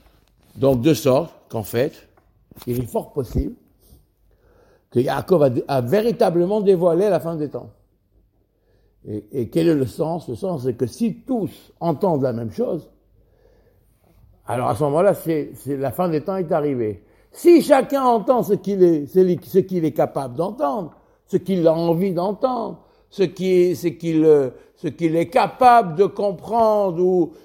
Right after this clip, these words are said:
ce qui l'intéresse d'entendre, c'est-à-dire qu'il se séparent, ils n'entendent pas tous la même chose ou ils n'entendent pas ce que leur père leur dit.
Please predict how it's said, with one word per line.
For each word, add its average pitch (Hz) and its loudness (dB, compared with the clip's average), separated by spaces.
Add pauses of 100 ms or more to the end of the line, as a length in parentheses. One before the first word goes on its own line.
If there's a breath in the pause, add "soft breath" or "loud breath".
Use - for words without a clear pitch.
ce - -4
qui 196 -2
l'intéresse 190 4
d'entendre, 202 -4
c'est-à-dire 190 -4
qu'il 175 -8
se 180 0 (880)
séparent, 208 -2
ils 165 -4
n'entendent 175 -6
pas 175 -2
tous - -4
la 165 0
même 190 -4
chose 214 0
ou 156 -2
ils 139 -4
n'entendent 170 -12
pas 226 -4
ce - -10
que 185 -8
leur 180 -4
père 226 -2
leur 254 -2
dit. 302 -2